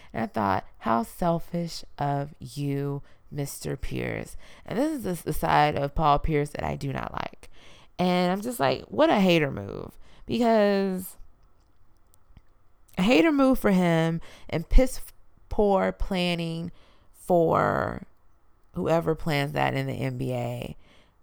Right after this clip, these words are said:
Um, how come he couldn't be honored on a different day already?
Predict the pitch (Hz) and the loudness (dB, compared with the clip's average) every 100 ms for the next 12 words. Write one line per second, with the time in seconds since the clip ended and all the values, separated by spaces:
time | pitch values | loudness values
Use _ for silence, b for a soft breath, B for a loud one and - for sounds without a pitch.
0 | - 139 135 117 92 90 - - _ _ | -10 -8 -6 -6 -10 -14 -20 -20 _ _
1 | - - 151 147 143 139 - - - 151 | -18 -6 -4 -4 -6 -6 -12 -14 -10 -6
2 | 147 139 139 143 135 131 131 123 120 117 | -2 -2 -2 -4 -2 0 0 0 0 -2
3 | 101 160 - - _ _ _ _ _ _ | -2 -6 -14 -20 _ _ _ _ _ _
4 | _ - _ _ _ _ 139 135 127 131 | _ -20 _ _ _ _ -6 -2 -2 -2
5 | 131 127 123 107 113 107 80 - - 190 | -4 -4 -6 -6 -4 -2 -4 -12 -14 -16
6 | - - - _ - - - - - - | -20 -20 -20 _ -20 -20 -20 -20 -20 2
7 | 147 139 139 143 127 - - - | 6 6 6 4 4 -2 -8 -12